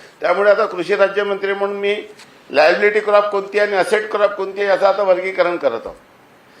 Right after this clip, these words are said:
आणि वर्गीकरण करून जे क्रॉप लायबिलिटी क्रॉप आहे त्याला आपण बाजूला सोडून क्रॉप डायव्हर्शनचे प्रोजेक्ट आणत आहोत.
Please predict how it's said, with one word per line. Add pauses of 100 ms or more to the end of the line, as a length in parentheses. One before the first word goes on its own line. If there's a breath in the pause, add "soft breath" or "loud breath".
(140 soft breath)
आणि
वर्गीकरण
करून
जे
क्रॉप
लायबिलिटी
क्रॉप
आहे
त्याला
आपण
बाजूला
सोडून
क्रॉप
डायव्हर्शनचे
प्रोजेक्ट
आणत
आहोत.